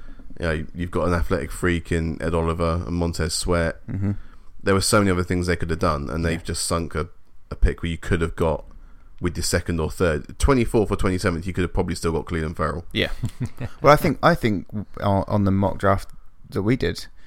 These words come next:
Speaker 2: uh, he was picked up late by, by some, I, I forget who, but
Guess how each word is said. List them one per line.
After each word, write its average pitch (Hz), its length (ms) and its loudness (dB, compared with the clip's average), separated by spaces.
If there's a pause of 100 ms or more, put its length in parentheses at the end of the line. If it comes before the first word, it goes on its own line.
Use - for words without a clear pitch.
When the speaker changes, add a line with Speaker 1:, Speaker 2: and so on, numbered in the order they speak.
(320)
Speaker 2:
uh, 85 140 0
he 92 120 -2
was 90 120 -2
picked - 240 2
up - 180 0
late 85 300 0 (640)
by, 90 180 4 (220)
by 90 180 -2
some, 80 220 -2
I, 85 100 4 (100)
I 87 120 0
forget - 340 -4
who, 90 260 -4
but - 200 -6